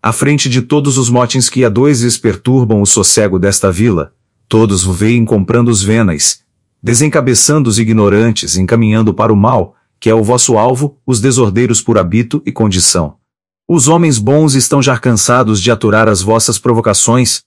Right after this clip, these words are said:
a autoridade de ser desrespeitada, as famílias fracas de receber insultos e violências dos malfeitores, a que estendeis a mão cheia de ouro.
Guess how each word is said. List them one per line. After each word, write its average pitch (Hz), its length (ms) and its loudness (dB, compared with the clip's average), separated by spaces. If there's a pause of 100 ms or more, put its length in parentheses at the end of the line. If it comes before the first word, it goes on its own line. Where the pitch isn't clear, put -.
(140)
a - 80 -4
autoridade 120 680 0
de 107 100 -2
ser 98 240 -2
desrespeitada, 110 1000 -2 (480)
as - 160 -4
famílias 139 460 0
fracas 120 420 -2
de 101 120 -2
receber 110 400 0
insultos 147 760 -2
e 120 120 0
violências 127 760 0
dos 104 160 -2
malfeitores, 113 800 -2 (140)
a - 60 -12
que - 160 -6
estendeis 135 680 0
a 117 80 -2
mão 120 180 2
cheia 110 320 0
de 92 120 0
ouro. 80 280 -4